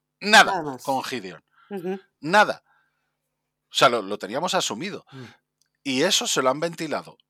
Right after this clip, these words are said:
Speaker 1: en tres episodios, básicamente. O sea, en el primer episodio y en el segundo se lo ventilaron prácticamente entero. Y, y ahora es cuando nos están empezando a dar las, las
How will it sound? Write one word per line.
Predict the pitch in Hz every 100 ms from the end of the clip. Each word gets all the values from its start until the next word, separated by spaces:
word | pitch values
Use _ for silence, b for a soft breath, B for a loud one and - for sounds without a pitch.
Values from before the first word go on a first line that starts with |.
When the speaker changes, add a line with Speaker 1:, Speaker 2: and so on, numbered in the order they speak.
| -
Speaker 1:
en | 117
tres | 101 127 147
episodios, | 170 160 - 139 175 208
básicamente. | 135 - 120 110 127 139 226 _ _ _
O |
sea, | - 104 90 87
en | 82
el |
primer | - 90 90
episodio | 87 92 110 104
y |
en | 101
el | 95
segundo | 107 98 113 104 95
se | 87 104
lo |
ventilaron | 95 92 98 110 95
prácticamente | 92 - 107 110 104
entero. | 104 95 113 113 175 b b b b b b b _ _ _ _ _ _
Y, | 135 117 -
y | 113 95
ahora | 90 98 117
es | 147
cuando | 180 165
nos | 101 101
están | - 98
empezando | 101 107 117
a | 120
dar | 123
las, | 143 - -
las | 90 82 - -